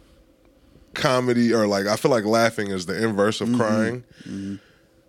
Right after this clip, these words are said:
Speaker 1: Everybody laughs, everybody cries. Would you say that, like, pain is the common denominator in the human experience? The thing that, like, helps us relate to each other?
Speaker 2: Yeah, I would, I would say pain is a, is a result and effect of other things. And I would say the other things is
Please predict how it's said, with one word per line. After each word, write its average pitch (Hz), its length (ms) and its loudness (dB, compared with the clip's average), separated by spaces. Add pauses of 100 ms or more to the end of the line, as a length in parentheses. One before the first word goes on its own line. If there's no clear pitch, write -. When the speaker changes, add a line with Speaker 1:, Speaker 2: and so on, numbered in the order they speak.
(540)
Speaker 1:
Everybody 113 380 2
laughs, 90 420 -4
everybody 92 360 -4
cries. - 480 -12
Would 110 280 -4
you 120 100 0
say 131 340 0
that, 120 200 -2
like, 104 260 -4
pain 113 300 -2
is 110 100 -4
the 98 100 -4
common 107 340 -4
denominator 101 600 -2
in 101 60 -4
the 104 80 -6
human 107 260 -6
experience? 110 720 -10 (1120)
The 104 120 -10
thing 104 240 -4
that, 95 160 -2
like, 95 220 -4
helps 95 260 -4
us 92 120 -6
relate 92 280 -4
to 95 120 -6
each 92 100 -12
other? 95 240 -8 (520)
Speaker 2:
Yeah, 123 280 4
I 160 60 6
would, 208 240 4
I 160 120 2
would 220 180 4
say 156 220 4
pain 147 460 2
is 120 160 2
a, 107 240 -2
is 117 160 -2
a 107 80 -2
result 107 520 0
and 104 140 -4
effect 104 500 -2
of 95 120 -6
other 95 200 -4
things. 98 380 -6
And 107 80 -4
I 117 60 0
would 117 140 -2
say 110 220 0
the 107 140 -2
other 107 160 0
things 110 400 -4
is 104 360 -4